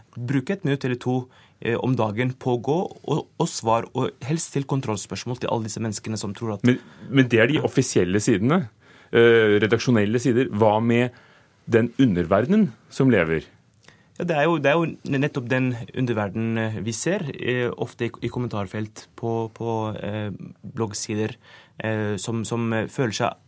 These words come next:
Speaker 1: alene og, og veldig, skal jeg si, undertrykt av resten av samfunnet. Så det, det å gi, skal jeg si, gi disse menneskene her en mulighet til å, ja, bli konfrontert, eh, til å, til å væ-, være med i en debatt.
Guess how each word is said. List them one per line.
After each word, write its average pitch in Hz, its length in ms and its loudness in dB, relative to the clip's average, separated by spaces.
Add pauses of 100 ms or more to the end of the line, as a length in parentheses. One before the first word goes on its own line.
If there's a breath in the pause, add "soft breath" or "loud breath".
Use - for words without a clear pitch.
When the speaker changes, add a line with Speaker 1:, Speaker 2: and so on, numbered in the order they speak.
(240)
Speaker 1:
alene 120 320 0
og, 117 400 -2
og 110 720 -4
veldig, 117 320 0
skal 131 140 -4
jeg - 80 -6
si, - 20 2
undertrykt 120 400 -2
av 110 160 -4
resten 117 240 -4
av 110 80 -4
samfunnet. 107 560 -6 (240 soft breath)
Så 127 160 -2
det, 143 140 4 (580 soft breath)
det 135 160 2
å 139 160 4
gi, 123 320 -4
skal 139 160 -4
jeg 123 60 -4
si, 147 260 -2 (160)
gi 151 160 2
disse 147 240 0
menneskene 123 400 0
her 127 80 0
en 131 160 2
mulighet 127 380 0
til 120 100 0
å, 117 80 4 (400)
ja, 175 220 0 (100)
bli 123 320 -4 (400)
konfrontert, 151 640 -4 (320 soft breath)
eh, 117 160 -4
til 127 160 -4
å, 123 160 2
til 117 240 -2
å 117 160 2
væ-, 101 240 -4
være 117 240 0
med 123 140 -4
i - 20 -4
en 135 80 -4
debatt. 156 300 -6